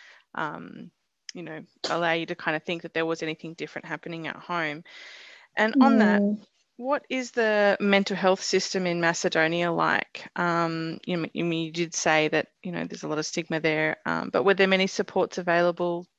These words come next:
Speaker 1: to you and your mum at all?
Speaker 2: Fortunately, the mental health services very poor and limited in Macedonia,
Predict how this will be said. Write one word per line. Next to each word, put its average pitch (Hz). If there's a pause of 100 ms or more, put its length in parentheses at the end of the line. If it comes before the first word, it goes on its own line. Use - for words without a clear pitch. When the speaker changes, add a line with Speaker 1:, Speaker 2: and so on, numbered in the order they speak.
Speaker 1:
to -
you 175
and 180
your 180
mum 175
at -
all? 233 (1800)
Speaker 2:
Fortunately, 233
the 202 (240)
mental 233
health 214
services 233
very 247 (160)
poor 208
and 190
limited 185 (500)
in 196
Macedonia, 185